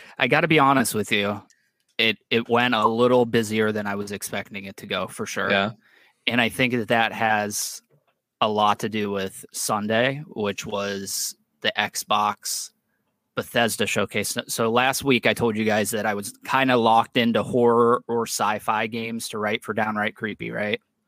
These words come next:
Speaker 2: Yes, yes.
Speaker 1: And it was going pretty smooth through
Speaker 2: <laughs>
Speaker 1: Saturday. There was, like, I think I wrote, like, two articles. Sunday, I ended up writing nine articles, and that was because,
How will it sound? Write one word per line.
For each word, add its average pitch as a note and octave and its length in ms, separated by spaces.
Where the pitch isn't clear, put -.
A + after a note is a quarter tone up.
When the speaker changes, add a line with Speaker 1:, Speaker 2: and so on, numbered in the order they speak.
Speaker 2:
Yes, F2+ 340
yes. - 340
Speaker 1:
And B2 120
it A2+ 60
was A#2 140
going C#3 280
pretty D3 200
smooth B2+ 500
through C3 240
Speaker 2:
<laughs> - 140
Speaker 1:
Saturday. B2 640
There A#2+ 140
was, A#2 160
like, A2+ 460
I - 60
think A#2+ 140
I A#2+ 40
wrote, A2+ 200
like, A2+ 180
two A#2+ 220
articles. G#2 680
Sunday, C#3+ 680
I C3 120
ended B2 260
up B2 160
writing A2 380
nine A2+ 280
articles, G#2 680
and A#2+ 160
that A2 100
was B2+ 140
because, C#3 440